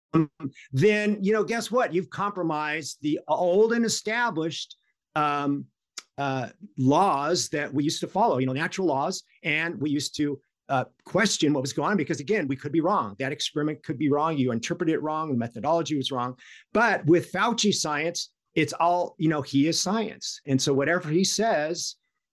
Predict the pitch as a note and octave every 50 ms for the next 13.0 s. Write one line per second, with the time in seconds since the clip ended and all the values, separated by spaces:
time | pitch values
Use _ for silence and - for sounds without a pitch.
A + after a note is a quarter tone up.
0 | _ _ - D#3 E3+ D#3+ D#3 D3 C#3+ B2 D#3+ D#3+ F3+ G#3 E3+ C#3+ C#3+ C#3 C3 D3
1 | D#3+ C#3+ - - - F#3 G#3 A#3 G#3+ - - - - - - D3 D#3+ - - A#3+
2 | A#3 - - - - B3 - - - - - - - - F#3+ F#3 E3 F#3 G3+ G#3
3 | G3+ - F#3+ G#3 G#3 F#3+ D3+ C#3+ E3 D#3+ D#3 E3+ F#3+ G#3 G#3 F3+ D#3 F3 F3 C#3+
4 | D#3 D3 C3 - - D#3+ - - D#3 E3 D#3+ - - - D#3 - - D3+ C3 D#3
5 | D#3 C#3+ - D#3+ C#3+ C#3 C#3 C3 C3 B2+ _ _ _ _ _ _ _ - C#3 C#3
6 | C3+ C3+ C3 - - - B2+ A#2 - - - E3+ E3 F3+ G3+ G#3 G3+ - F3+ F#3
7 | E3+ E3 D3 C3+ F#3 F#3+ F#3+ - F#3+ F3+ F3 C#3+ E3 E3+ - - C#3 C3 B2+ -
8 | - - C#3 A2 - - D3 D3+ C3+ A2+ A#2+ C3 C#3 C3+ - - D3+ C#3 B2+ -
9 | C3+ C#3+ C#3+ D3 C#3+ - - C3+ A#2 - - C3 C3 B2+ - - - G#2 A2 G#2
10 | - - - D#2 - - C#3 E3 G3 F3+ C3+ B2+ A#2+ - C#3 A#2+ - - - -
11 | - _ D3+ D#3 C#3 C#3+ - - E3+ F3+ F3 E3+ B2 - D3+ D3 C#3 C3+ C3+ C3
12 | A#2+ - - - C#3+ C#3+ C3+ C3 B2 A2+ A2+ G#2+ B2 F3 G3 F#3 B2 G2 - -